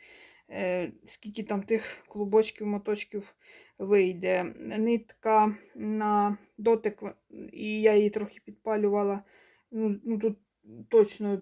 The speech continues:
процентів вісімдесят шерсті є. По-перше, запах, по-друге, вона палиться, зовсім не залишає, е, в собі,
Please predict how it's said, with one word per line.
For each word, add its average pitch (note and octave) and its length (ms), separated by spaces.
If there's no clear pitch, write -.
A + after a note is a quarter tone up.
процентів G#3 560
вісімдесят G#3 720
шерсті G#3 500
є. B3+ 260
По-перше, G#3+ 520
запах, G3 520
по-друге, G3+ 580
вона G3 260
палиться, G3 640
зовсім G3+ 440
не G3 120
залишає, G3 800
е, G3 260
в G3 80
собі, G3+ 600